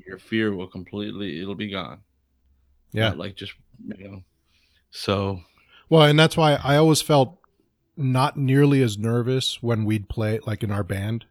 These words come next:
Speaker 2: in college, when we would play out.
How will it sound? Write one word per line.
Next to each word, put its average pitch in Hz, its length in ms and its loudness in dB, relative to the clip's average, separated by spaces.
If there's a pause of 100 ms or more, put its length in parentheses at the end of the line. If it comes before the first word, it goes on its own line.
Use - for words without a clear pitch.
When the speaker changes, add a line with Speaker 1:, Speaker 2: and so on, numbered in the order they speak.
(120)
Speaker 2:
in 92 240 -10 (140)
college, 98 400 -8 (640)
when 101 200 -6
we 107 160 -2
would 101 200 -4 (200)
play 110 440 -4
out. 117 400 -8